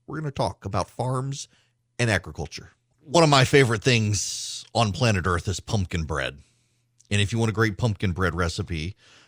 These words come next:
uh, go to j more farms dot com, and they have a pumpkin bread recipe, uh, and you can put a st-, streusel on top. Yeah, it's good stuff. And the farm manager happens to be Drew Eccles. It is his family farm,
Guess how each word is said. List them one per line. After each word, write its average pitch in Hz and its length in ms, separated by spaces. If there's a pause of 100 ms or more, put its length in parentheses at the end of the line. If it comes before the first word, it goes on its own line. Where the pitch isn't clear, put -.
uh, 101 380
go 117 160
to 113 100
j 104 220
more 104 180
farms 92 600
dot 90 260
com, 87 540
and 85 240
they 104 240
have 120 320
a 92 100
pumpkin 95 420
bread 76 260
recipe, 76 600 (380)
uh, 90 40 (120)
and 90 100
you 92 80
can 95 120
put - 160
a 87 40
st-, - 140 (300)
streusel 110 580
on 123 140
top. 113 340
Yeah, 69 580 (280)
it's 90 160
good 92 220
stuff. - 500 (400)
And 98 320
the 95 120
farm 139 320
manager 92 580 (260)
happens 104 320
to - 80
be 90 260
Drew 95 300
Eccles. 127 420
It 98 140
is 101 160
his 95 160
family 92 320
farm, 156 340